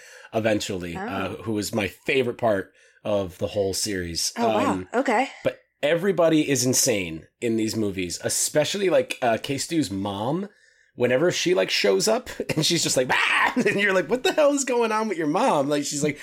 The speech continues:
Speaker 1: "We're in Florida. We're in Texas. We're coming."
Speaker 2: That mom
Speaker 1: Um,
Speaker 2: sucks.
Speaker 1: That mom's nuts.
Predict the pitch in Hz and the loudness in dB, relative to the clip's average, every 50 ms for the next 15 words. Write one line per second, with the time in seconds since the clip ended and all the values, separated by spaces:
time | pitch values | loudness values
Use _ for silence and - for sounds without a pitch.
0 | - - - 160 190 214 220 - - 175 202 233 226 170 113 98 147 180 190 196 | -14 -4 0 2 2 2 2 0 0 2 2 4 4 4 4 2 2 4 4 4
1 | 185 - 190 226 - - 208 - - 196 190 - - 262 254 190 123 87 82 - | 2 2 0 0 0 -2 -2 0 0 0 0 2 0 2 2 2 2 0 -2 -6
2 | _ - - - - _ _ - 285 311 311 285 247 240 233 233 226 214 180 - | _ -20 -20 -20 -20 _ _ 0 2 2 4 4 4 4 4 4 4 4 2 2
3 | - - - - - - - - _ - - - - - - - 160 175 190 220 | 0 -2 -2 -2 -2 -2 -4 -6 _ -20 -20 -20 -20 -10 -4 -2 0 2 2 2
4 | 214 185 165 - - - _ - - 143 123 120 117 117 120 117 - - 294 294 | 2 2 0 0 -4 -10 _ -6 -4 -2 -2 0 0 2 2 2 2 2 0 0
5 | - - - | 2 0 0